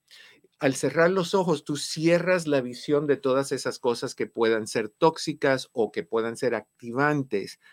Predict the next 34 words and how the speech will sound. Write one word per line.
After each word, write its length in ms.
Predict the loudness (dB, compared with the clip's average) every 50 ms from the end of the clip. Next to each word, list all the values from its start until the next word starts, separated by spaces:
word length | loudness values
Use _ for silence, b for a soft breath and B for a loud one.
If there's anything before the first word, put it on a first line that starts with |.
| b b _
para 260 | 2 4 4 4 4
tu 120 | 2 2 0
ansiedad. 600 | 0 0 -4 -4 -2 -2 0 0 0 -2 -2 -6 B B B B B B B
Reci-, 540 | -12 -4 -2 -2 -2 -2 -4 -6 -8 -8 -6
lo 180 | -4 -4 -4 -2
que 180 | -2 -4 -4 -2
básicamente 580 | -2 -2 -2 -2 -2 -4 -2 -2 -2 -6 -8
estás 260 | -10 -10 -10 -10 -10 -10
haciendo 440 | -10 -8 -8 -8 -6 -4 -2 -2
es 220 | -2 -4 -6 -10 _ b b b
limitando 840 | b -6 -4 -4 -4 -4 -4 2 4 4 4 4 2 2 2 4 2
o, 140 | 2 0 0
o 440 | 0 2 2 2 4 2 2 2 2
reduciendo 960 | 2 0 0 0 -2 -4 -6 -4 -2 0 0 0 0 0 0 0 -2 -2 b b b b b b b
los, 540 | b -2 2 4 4 4 4 0 -4 -2 0
ah, 260 | 4 6 6 6 4 4
los 240 | 2 0 0 0 -2
estímulos 800 | -6 -4 2 4 4 6 6 4 0 -4 -6 -8 -10 -12 -16 B B B B B B -6
que 120 | -2 -2 -2
pueden 400 | 0 4 6 6 6 6 4 2
afectar 600 | 0 -2 -4 -8 -8 _ 0 2 2 2 2 -2 b b b b b b
que 100 | -6 -4
tengas 320 | -2 -2 -2 -2 -4 -4 -4
un 100 | -6 -6
ataque 320 | -4 -4 -6 -4 -2 -2
de, 240 | 0 0 0 0 -2 -2
de 140 | -4 -6
pánico. 380 | -4 -4 -4 -4 -4 -4 -4 -4
Esto 220 | -4 -2 -4 -2
puede 220 | 0 2 4 4 4
bloquear 440 | 2 2 0 0 2 2 2 2 2
cualquier 500 | 0 -2 -2 -2 -4 0 0 2 2 2
estímulo 440 | -2 -4 -2 -2 0 2 2 2
adicional 720 | 2 2 0 -2 -2 -2 0 2 2 4 4 4 2 0